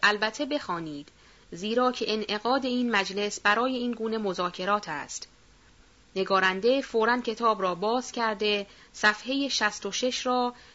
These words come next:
که خطاب به وزیر داخله است خواندم. سبب خواندن کتاب ابراهیم بیک چند امر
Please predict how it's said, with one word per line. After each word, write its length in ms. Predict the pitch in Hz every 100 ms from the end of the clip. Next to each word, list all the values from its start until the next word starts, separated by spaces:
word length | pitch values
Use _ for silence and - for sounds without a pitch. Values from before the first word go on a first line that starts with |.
| -
که 100 | -
خطاب 540 | 208 - 214 247 269 277
به 100 | 233
وزیر 540 | 202 208 196 247 226
داخله 420 | 180 175 - 180
است 440 | 185 202 220 214 -
خواندم. 460 | - 208 156 127 - _ _ - - _ _ - _ _ _ _ - - - - - -
سبب 480 | - 254 262 311 339
خواندن 440 | - 262 247 285
کتاب 400 | 285 247 262 262 262
ابراهیم 540 | 202 196 196 196 196
بیک 460 | 214 233 254 247 -
چند 400 | - 240 190 -
امر 260 | 147 143